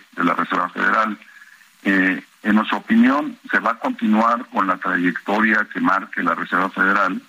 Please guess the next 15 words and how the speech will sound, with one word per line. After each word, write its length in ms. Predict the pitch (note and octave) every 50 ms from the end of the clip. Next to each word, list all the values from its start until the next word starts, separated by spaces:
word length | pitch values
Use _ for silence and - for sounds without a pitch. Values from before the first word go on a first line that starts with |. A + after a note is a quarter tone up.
| _ _ _ _ _ _
y 120 | - G2
en 120 | F#2+ G2+ A2
ese 100 | A#2 -
sentido, 540 | A#2+ A2 G#2+ G2 - A2 A2 A2 G#2+ G#2+ G#2
pues 200 | - - F2 -
esperamos 640 | - - - - F2 F#2+ G#2 G#2+ G#2+ A2 G#2 -
dos 280 | - G2+ A#2+ C#3+ - -
incrementos 720 | B2+ A#2+ A#2 - G#2+ G#2+ G#2+ A2 A#2 A2+ - A#2 G#2+ G#2+
más 300 | A2 - A2 A2 A2 A2
de 80 | G2+
setenta 420 | - - - - - - - - -
y 80 | D#2+
cinco 300 | - - G2+ G2 - -
puntos 400 | - - G2 G2+ F#2 - F#2+ F#2
base 420 | F#2 F#2+ F#2+ F#2+ - A2+ A2+ C3+